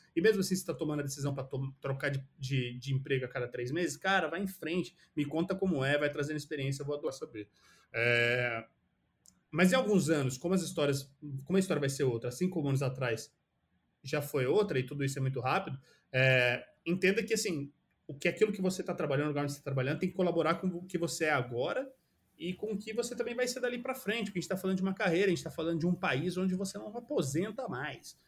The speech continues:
Não existe mais aposentadoria no Brasil. Ninguém vai viver o suficiente pra isso. Então, assim, pensa bem, é, nas decisões que você tá tomando.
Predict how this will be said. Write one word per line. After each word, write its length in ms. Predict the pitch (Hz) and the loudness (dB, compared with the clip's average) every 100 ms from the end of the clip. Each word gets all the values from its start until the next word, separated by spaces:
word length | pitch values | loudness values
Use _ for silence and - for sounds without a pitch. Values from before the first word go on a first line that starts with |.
| _ _ - | _ _ -6
Não 80 | 185 | -2
existe 440 | 147 139 185 240 | 0 0 -2 -4
mais 280 | 196 202 196 | -4 -2 -2
aposentadoria 1000 | 196 - 202 196 220 214 220 151 165 180 | -4 -4 -2 -2 -4 -4 -4 -2 -4 -6
no 380 | 165 147 147 180 | -8 -8 -6 -6
Brasil. 800 | 196 - 131 120 117 147 185 - _ | -4 -4 -4 -6 -8 -8 -8 -8 _
Ninguém 180 | 139 196 | -2 2
vai 120 | 208 | 4
viver 180 | 160 151 | 4 2
o 40 | |
suficiente 460 | 143 - - 143 143 | -2 -8 -12 -10 -10
pra 160 | - - | -8 -6
isso. 240 | 135 - - - | -6 -8 -18 -10
Então, 240 | 139 135 202 | -2 0 2
assim, 400 | 202 190 123 - - _ _ - | 2 0 0 -4 -16 _ _ 0
pensa 320 | 202 220 208 | 2 4 2
bem, 440 | 147 156 185 185 - _ | 4 2 2 -2 -12 _
é, 400 | - 135 135 131 | -4 2 4 4
nas 140 | 131 139 | 4 2
decisões 300 | 139 143 135 | 0 -2 -2
que 60 | |
você 60 | 160 | -4
tá 40 | |
tomando. 360 | 139 190 190 | -4 -4 -4